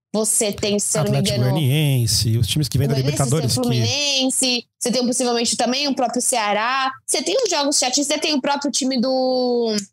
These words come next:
Speaker 1: do ex-técnico do Santos, do Ariel Roland, da Universidade.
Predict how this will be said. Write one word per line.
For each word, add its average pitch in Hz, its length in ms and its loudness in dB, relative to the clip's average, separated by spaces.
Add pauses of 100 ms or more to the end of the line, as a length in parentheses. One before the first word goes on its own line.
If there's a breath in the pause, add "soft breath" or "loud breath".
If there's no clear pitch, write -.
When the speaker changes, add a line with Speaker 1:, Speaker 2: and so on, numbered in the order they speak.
Speaker 1:
do 233 120 0
ex-técnico 233 480 -2
do 226 80 0
Santos, 269 640 -2 (240 loud breath)
do 226 80 -2
Ariel 214 240 0
Roland, 254 260 0
da 208 80 0
Universidade. 214 760 0